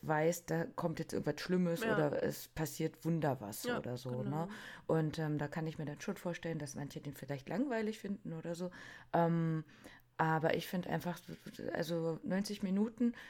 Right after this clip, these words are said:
Speaker 1: man ist gut unterhalten, der ist nicht langweilig oder so, es ist
Speaker 2: Mhm.
Speaker 1: einfach dieses,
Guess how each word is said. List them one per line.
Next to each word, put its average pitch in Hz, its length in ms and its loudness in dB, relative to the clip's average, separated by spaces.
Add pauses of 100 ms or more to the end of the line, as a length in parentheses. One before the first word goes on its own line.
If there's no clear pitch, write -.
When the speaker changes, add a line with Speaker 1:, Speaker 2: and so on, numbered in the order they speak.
(140)
Speaker 1:
man 180 140 4
ist 170 180 -2
gut 202 200 0
unterhalten, 185 600 0
der 175 120 4
ist 165 140 -2
nicht 165 140 -4
langweilig 185 600 -2
oder 180 180 -4
so, 180 160 -2
es 175 80 -2
ist - 60 -2
Speaker 2:
Mhm. - 80 0
Speaker 1:
einfach - 160 0
dieses, 160 240 -6